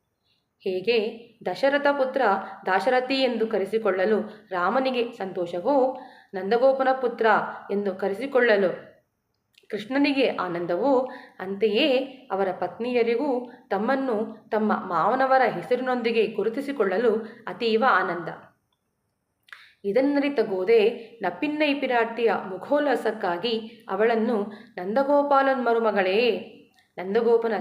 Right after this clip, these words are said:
ಸೊಸೆಯೇ ಎಂದು ಸಂಬೋಧಿಸುತ್ತಿದ್ದಾಳೆ. ಗಂಧಂ ಕಳಂ-, ಕಮಳುಂ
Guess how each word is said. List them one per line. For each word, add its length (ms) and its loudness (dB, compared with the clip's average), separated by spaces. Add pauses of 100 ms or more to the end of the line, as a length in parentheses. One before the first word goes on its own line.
ಸೊಸೆಯೇ 540 2 (400)
ಎಂದು 460 -2 (200)
ಸಂಬೋಧಿಸುತ್ತಿದ್ದಾಳೆ. 1200 0 (1600)
ಗಂಧಂ 440 0
ಕಳಂ-, 460 2
ಕಮಳುಂ 600 0